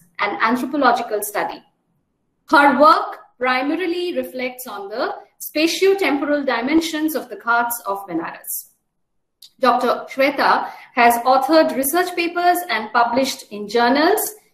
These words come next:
She has presented papers in numerous international seminars in anthropology and had been invited as a participant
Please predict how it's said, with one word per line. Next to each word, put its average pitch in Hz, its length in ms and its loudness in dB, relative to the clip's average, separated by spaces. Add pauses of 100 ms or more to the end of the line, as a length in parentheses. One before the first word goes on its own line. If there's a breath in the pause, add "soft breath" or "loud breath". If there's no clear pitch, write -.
(160)
She 269 120 2
has 247 240 2
presented 294 520 4
papers 294 500 2
in 233 200 -4
numerous 320 460 4
international 277 680 -2
seminars 247 520 -2
in 233 100 -4
anthropology 240 960 0 (260 soft breath)
and 240 180 2
had 247 240 2
been 285 140 4
invited 277 880 4
as 233 140 2
a 254 80 2
participant 254 800 0